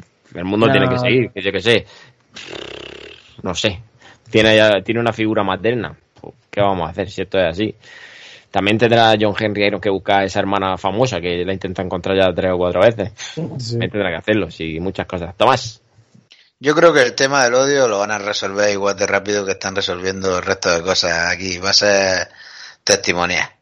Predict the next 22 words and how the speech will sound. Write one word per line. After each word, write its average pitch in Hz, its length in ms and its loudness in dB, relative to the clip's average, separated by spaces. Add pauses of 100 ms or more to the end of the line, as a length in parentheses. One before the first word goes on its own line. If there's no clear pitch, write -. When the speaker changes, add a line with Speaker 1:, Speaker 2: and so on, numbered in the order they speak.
(560)
Speaker 3:
Pero 110 640 6
sí 113 160 0
que 123 100 -4
da 123 160 2
mucho 131 260 -6
juego 127 520 0
de 107 120 0
cara 104 260 -2
a 113 40 -6
que 101 400 0
nos 98 220 -10
queda 104 340 2
mucho 107 320 -4
tiempo 107 300 -6
por 101 180 -4
delante 110 340 0
hasta 101 240 0
no 98 140 -6
ver 104 420 0
la 107 120 0
segunda 107 320 -2
temporada 110 640 0